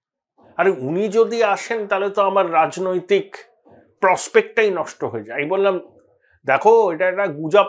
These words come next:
চলছে, সত্য মিথ্যা জানি না, তুমি তো অনেক ভালো বলতে পারবে, কিছু কংক্রিট পেলে আমাকে সময় করে জানিও।" তো এই হচ্ছে বিষয়।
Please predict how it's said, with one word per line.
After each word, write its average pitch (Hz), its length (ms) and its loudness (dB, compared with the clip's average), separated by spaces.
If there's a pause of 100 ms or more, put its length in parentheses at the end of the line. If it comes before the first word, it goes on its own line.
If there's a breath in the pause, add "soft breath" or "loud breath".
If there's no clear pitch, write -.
চলছে, 208 320 -4
সত্য 180 340 -4
মিথ্যা 185 320 -4
জানি 139 260 -6
না, 127 140 -12
তুমি 180 300 -2
তো 214 120 4
অনেক 185 300 0
ভালো 170 300 2
বলতে 143 360 -2
পারবে, - 400 -14 (600 soft breath)
কিছু 180 220 2
কংক্রিট 180 540 0
পেলে 214 160 2
আমাকে 185 360 0
সময় 160 400 -2
করে 196 240 -4
জানিও।" 90 500 -10 (2000)
তো 254 100 6
এই 247 260 2
হচ্ছে 254 380 0
বিষয়। 123 480 -10